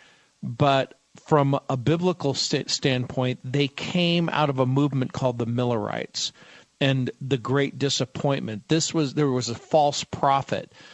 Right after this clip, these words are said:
um, who predicted that Jesus would return in either eighty, eighteen forty-three or eighteen forty-four.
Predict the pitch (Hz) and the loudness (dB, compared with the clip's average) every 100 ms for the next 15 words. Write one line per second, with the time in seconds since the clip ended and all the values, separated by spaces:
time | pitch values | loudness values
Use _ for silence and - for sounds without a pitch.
0 | - _ _ 120 120 117 113 104 - - | -20 _ _ -2 0 0 -2 -4 -8 -12
1 | - 147 135 131 - - - - 135 156 | -2 2 2 0 -2 -12 0 0 2 -2
2 | - 143 127 127 - 143 139 135 - 131 | 0 -2 0 -4 -2 0 0 -4 -2 -2
3 | 113 120 - 151 139 120 117 123 120 110 | -2 -4 -2 0 0 0 -2 -2 -2 -2
4 | 101 - _ 147 135 131 - _ - - | -6 -12 _ 2 2 0 -8 _ -10 -8
5 | 151 151 160 160 139 143 131 - 143 123 | -2 -2 0 -4 0 0 0 -2 0 0
6 | 123 - 131 123 135 127 - 139 123 - | -2 -4 -6 0 0 0 -2 0 0 -4